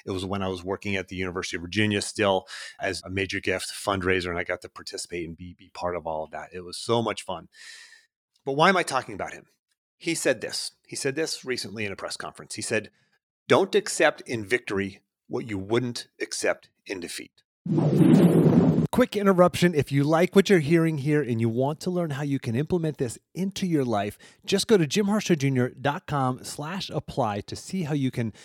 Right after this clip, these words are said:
get a free one-on-one coaching session with me. That's jim harshawjunior dot com slash apply. Now, back to the show. Don't accept in victory what you would not accept in defeat. Now, you heard me talk about this in episode three ninety-nine with Sherry Cole,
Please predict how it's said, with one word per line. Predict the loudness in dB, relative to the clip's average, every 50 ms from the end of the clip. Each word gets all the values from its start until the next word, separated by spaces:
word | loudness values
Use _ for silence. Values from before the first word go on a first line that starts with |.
| -20 -20 _ -4
get | -2 -2
a | -2 -4
free | -6 -6 -2 2 2 4 4 4 2
one-on-one | 0 -2 -2 2 2 4 4 4 4 2 2 2 2 2 0 0 -4 -6 -4
coaching | -2 -2 -2 0 -2 -4 -4
session | -2 -2 -2 -2 -2 -4 -6 -6 -2
with | 2 2 2 4 4
me. | 2 2 2 2 0 -2
That's | -2 -2 -2 -2 -4 -10 -12 -2
jim | 2 2 4 4
harshawjunior | 4 2 4 4 4 4 6 4 4 4 4
dot | 4 2 2 2
com | 0 0 0 0 -2 -4 -10 -20 -20 _ _ -10
slash | -4 -2 0 0 0 0 -2 -4 -4
apply. | -6 -6 -4 -6 -8 -8 -10 -14 -18 _ _ 0
Now, | 2 2 2 2 0 -2 _
back | -2 -2 -2 -2
to | -4 -4
the | -4
show. | -4 -4 -6 -6 -8 -6 -4 0 2 2 4 4 4 6 6 8 8 8 8 8 6 6 6 6 6 6 6 4 4 2 -2 -6 -8 _ _ _ _
Don't | 0 0 2 2
accept | 0 -2 0 0 0 0 2 0
in | -2 -4 -2
victory | 0 2 2 2 2 0 -4 -2 -4 -6 -10 -12 -16 -20 _ _ _ _ _ _ _ _ _
what | -6 -6 -6 -4 -6
you | -4
would | -2 -2 -2 -2
not | -2 0 2 2 0 0 -4 -10 -10 -8
accept | -8 -8 -6 -6 -2 0 0 0 -2 -4 _ _ _ -16
in | -14 -12
defeat. | -12 -10 -8 -8 -10 -10 -12 _ _ _ _ _ _ _ _ _ _ _
Now, | -2 0 0
you | 2 0 0
heard | 0 0 -2
me | -2
talk | 0 2 2 2 2
about | 2 2 2 2 2
this | -2 -4 -4
in | -4 -4
episode | -4 -4 -6 -6 -8 -8 -8 -6
three | -2 0 0 2
ninety-nine | 2 0 0 -2 -4 -4 -6 -6 -6 -8 -10 -12 -16
with | -16 -16 -14 -12
Sherry | -10 -8 -8 -10 -10 -12
Cole, | _ -14 -14 -14 -16 _